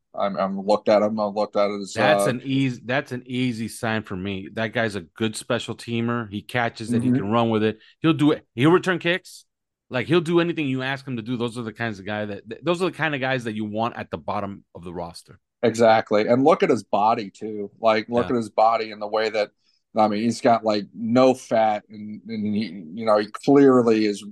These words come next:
Speaker 1: rocked up and, and works very hard at the sport.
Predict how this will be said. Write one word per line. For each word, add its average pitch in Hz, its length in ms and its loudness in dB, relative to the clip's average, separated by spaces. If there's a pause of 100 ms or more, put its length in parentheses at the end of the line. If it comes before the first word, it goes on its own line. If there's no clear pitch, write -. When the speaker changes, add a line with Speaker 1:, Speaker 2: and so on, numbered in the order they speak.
(160)
Speaker 1:
rocked 117 400 4
up 110 240 -2
and, 107 220 -10
and 107 280 -10
works 107 300 2
very 107 260 4
hard 107 300 4
at 104 120 -6
the 98 60 -18
sport. 104 440 -2